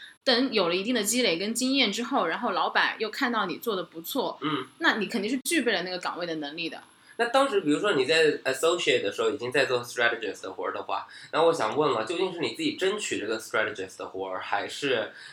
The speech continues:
Speaker 2: 上面的人直接给你指派了 strategist 的活儿呢？这需要自己去争取吗？
Speaker 1: 我觉得争取肯定是也需要的，但是呢，
Speaker 2: 嗯。
Speaker 1: 有时候也，当然也看你所处的环境。
Speaker 2: 嗯。
Speaker 1: 比如说有的人的公司，它可能层级分明是很清晰，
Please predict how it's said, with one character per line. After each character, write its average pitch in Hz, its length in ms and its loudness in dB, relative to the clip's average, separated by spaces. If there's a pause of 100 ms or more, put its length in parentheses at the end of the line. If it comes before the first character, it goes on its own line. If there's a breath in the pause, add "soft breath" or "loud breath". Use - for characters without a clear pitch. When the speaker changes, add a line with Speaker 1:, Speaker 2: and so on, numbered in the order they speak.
Speaker 2:
上 165 180 4
面 131 100 2
的 107 120 2
人 120 180 0
直 120 100 -10
接 143 120 2
给 131 180 -2
你 135 120 -4
指 - 220 -10
派 160 180 4
了 120 120 2
strategist 101 580 -8
的 - 140 -18
活 - 120 -16
儿 - 120 -14
呢？ - 60 -20 (120)
这 190 80 -2
需 185 140 -2
要 196 140 6
自 190 80 0
己 139 120 -2
去 135 140 -4
争 151 180 0
取 - 180 -6
吗？ - 60 -16 (840)
Speaker 1:
我 208 140 0
觉 220 100 0
得 254 140 2
争 320 200 0
取 190 200 -4
肯 165 180 -10
定 185 100 -6
是 196 240 -2
也 151 200 -6
需 185 240 -8
要 175 200 0
的， - 200 -10
但 277 180 6
是 277 200 2
呢， 220 260 2
Speaker 2:
嗯。 185 80 -4
Speaker 1:
有 180 160 -2
时 247 140 -2
候 240 100 2
也， 160 120 2
当 220 140 0
然 208 100 0
也 123 60 -4
看 214 260 -4
你 151 80 -6
所 185 240 -6
处 - 140 -12
的 - 140 -16
环 151 260 -4
境。 196 300 -2
Speaker 2:
嗯。 165 240 -4
Speaker 1:
比 285 80 2
如 294 40 4
说 294 200 2
有 185 180 2
的 180 100 -2
人 240 80 2
的 196 120 0
公 202 200 -4
司， 208 240 -4
它 208 120 -8
可 190 140 -10
能 170 120 -8
层 185 260 -6
级 185 160 -4
分 208 220 -6
明 180 220 -6
是 202 180 -4
很 151 340 -10
清 214 300 -4
晰， 208 380 -4